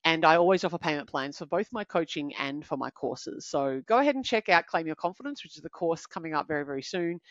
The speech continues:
Help you overcome your fear, dive deep into your beliefs, deal with some body image issues that you might have, start thinking about your communication skills, 'cause that's always helpful to be your most assertive self.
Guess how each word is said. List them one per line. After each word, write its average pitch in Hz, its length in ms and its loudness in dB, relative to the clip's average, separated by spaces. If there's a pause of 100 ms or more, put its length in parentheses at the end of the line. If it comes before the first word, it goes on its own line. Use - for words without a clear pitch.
(260)
Help - 180 6
you 247 120 4
overcome 185 420 4
your 147 140 0
fear, 214 400 0 (360)
dive 202 280 10
deep 202 240 -2
into 202 180 -10
your 170 140 0
beliefs, 151 720 -2 (560)
deal 208 320 6
with 165 300 2
some 151 260 -8
body 180 320 2
image 202 200 -6
issues 190 300 -6
that 185 160 2
you 185 140 -6
might 170 320 2
have, 175 360 2
start 233 380 -2
thinking 196 320 2
about 170 160 0
your 156 180 -6
communication 170 680 -6
skills, 160 560 -2 (340)
'cause 175 80 -2
that's 170 180 0
always 156 200 4
helpful 156 340 0
to 160 140 -10
be 147 100 0
your 143 140 0
most 139 200 -4
assertive 135 400 -6
self. - 360 -6